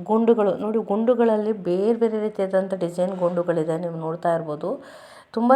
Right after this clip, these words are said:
ಬ್ಯೂಟಿಫುಲ್ ಆಗಿರುವಂಥ ನೆಕ್ಲೆಸ್ಗಳಿವು. ಮತ್ತು ಗುಂಡುಗಳನ್ನೂ ಅಷ್ಟೇ ತುಂಬಾ ಚೆನ್ನಾಗಿರುವಂತಹ ಡಿಸೈನ್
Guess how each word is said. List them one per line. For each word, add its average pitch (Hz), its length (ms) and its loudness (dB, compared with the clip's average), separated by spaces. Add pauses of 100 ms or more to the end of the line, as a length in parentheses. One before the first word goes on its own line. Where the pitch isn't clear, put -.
(100)
ಬ್ಯೂಟಿಫುಲ್ 220 540 -2
ಆಗಿರುವಂಥ 196 420 2
ನೆಕ್ಲೆಸ್ಗಳಿವು. 175 920 0 (480)
ಮತ್ತು 220 300 -2
ಗುಂಡುಗಳನ್ನೂ 233 560 2
ಅಷ್ಟೇ 202 400 -2
ತುಂಬಾ 233 440 -2
ಚೆನ್ನಾಗಿರುವಂತಹ 180 1000 0
ಡಿಸೈನ್ 180 400 -2